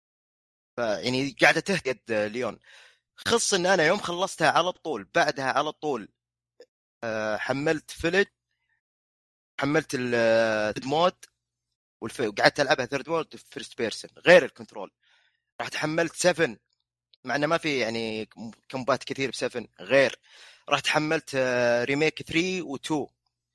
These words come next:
نسخة بلايستيشن فايف. يا عمي، يوم لعبت ثري أصلًا، بغض النظر عن الكلام اللي انقال في ثري، الناس حابينها، كارهينها، سيئة، مي بسيئة، مي بريميك، لعبة ثانية، whatever.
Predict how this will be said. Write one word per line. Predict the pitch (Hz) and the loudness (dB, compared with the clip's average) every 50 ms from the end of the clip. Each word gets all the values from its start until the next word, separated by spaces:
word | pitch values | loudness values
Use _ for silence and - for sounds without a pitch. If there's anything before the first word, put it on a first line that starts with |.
| _ _ _ _ _ _ _ _ _ _ _ - | _ _ _ _ _ _ _ _ _ _ _ -10
نسخة | 123 - - - | -8 -8 -6 -8
بلايستيشن | - - - 147 131 - 123 | -8 -6 -4 -4 -4 -4 -4
فايف. | - 139 131 107 98 - - - - _ _ _ _ _ _ _ _ _ _ _ _ _ _ _ _ _ _ - | -2 0 0 0 -2 -6 -12 -20 -20 _ _ _ _ _ _ _ _ _ _ _ _ _ _ _ _ _ _ 2
يا | 139 | 4
عمي، | 127 143 175 175 | 6 6 4 4
يوم | 165 156 156 | 2 0 2
لعبت | 127 151 - - - 151 - | 0 0 -2 -2 -6 -10 -6
ثري | - 165 170 160 | -2 -2 -2 -2
أصلًا، | - - 131 - - - 147 143 131 127 123 120 113 104 92 - _ _ _ _ _ _ _ _ _ _ _ _ _ _ - | -2 -4 -6 -6 -6 -6 -4 -4 -4 -4 -4 -8 -10 -12 -14 -18 _ _ _ _ _ _ _ _ _ _ _ _ _ _ -2
بغض | 151 - 170 185 - | 2 4 4 4 4
النظر | 190 185 196 190 175 147 | 4 2 2 2 2 2
عن | 147 | 0
الكلام | 139 - - 147 151 170 165 147 | 0 -2 0 2 2 2 2 2
اللي | 135 131 | 0 -4
انقال | 123 104 143 131 | -4 -2 -4 -4
في | - - 123 | -4 -6 -12
ثري، | - - 147 147 143 | -10 -6 -4 -4 -4
الناس | 127 113 123 131 123 - | -4 -2 -2 -4 -4 -4
حابينها، | - 120 101 - 123 139 147 131 117 | -6 -10 -8 -6 -6 -4 -4 -4 -6
كارهينها، | 107 - 107 104 95 98 123 147 147 127 117 110 107 104 95 90 | -6 -6 -8 -8 -6 -4 -4 -4 -4 -4 -4 -4 -4 -4 -4 -4
سيئة، | 85 - - 139 143 143 123 98 110 101 | -6 -4 -2 -2 0 0 -2 -2 -4 -4
مي | 90 90 87 | -4 -6 -10
بسيئة، | - - 123 139 156 143 110 117 110 104 101 98 92 92 90 | -6 -4 -4 -2 -2 -2 -2 -2 -2 -2 -2 -4 -6 -6 -6
مي | 98 113 | -6 -6
بريميك، | 117 - 110 101 113 131 143 139 - - | -6 -4 -4 -2 0 0 0 0 -2 -4
لعبة | 113 95 90 98 | -4 -4 -4 -4
ثانية، | - 127 143 143 135 123 120 107 | 0 0 0 2 0 0 -2 0
whatever. | 127 135 - - 110 - 87 | -2 -2 -2 -2 -4 -4 -6